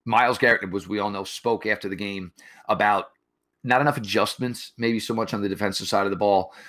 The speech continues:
The offensive showing was, you know, to say piss poor was maybe <laughs> the best you could probably u-, use to describe it. So apparently both Baker Mayfield and Myles Garrett needed to be spoken with the following day.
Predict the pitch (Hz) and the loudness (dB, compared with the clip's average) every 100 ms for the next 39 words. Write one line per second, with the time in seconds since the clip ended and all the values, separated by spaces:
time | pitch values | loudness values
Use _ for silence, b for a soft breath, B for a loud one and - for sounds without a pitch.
0 | B 110 110 - 117 - 107 101 107 104 | B -2 0 2 2 4 0 0 -2 -2
1 | 87 - - 113 101 98 92 82 - 107 | -2 -4 2 2 2 -2 -6 -8 -12 -10
2 | 92 71 _ _ _ 104 98 92 - 110 | -10 -10 _ _ _ -6 -2 -2 -2 -2
3 | - 107 101 104 - - 107 98 104 104 | 0 2 2 2 -4 -6 -6 -2 -2 -2
4 | - 147 - - - 107 82 113 104 - | -2 -4 -4 -8 -4 -4 2 4 4 2
5 | 107 113 101 98 101 104 107 92 98 - | -2 2 2 4 2 -2 -6 -6 -8 0
6 | 104 98 98 B B B - 143 143 170 | 2 2 0 B B B 2 4 6 6
7 | 156 143 143 143 131 127 120 107 104 104 | 6 6 4 4 2 2 2 -2 -2 -2
8 | 98 101 104 98 - 101 95 104 107 107 | 0 2 2 0 0 0 0 -4 -6 -6
9 | 101 104 90 101 98 - - - 117 - | -6 -8 -6 -6 -6 -8 -6 -2 -2 -2
10 | 101 98 98 - - 110 107 107 - 104 | -4 -2 -2 -4 -14 -6 -2 -2 0 2
11 | 92 92 87 87 85 60 | 2 0 -6 -6 -4 -4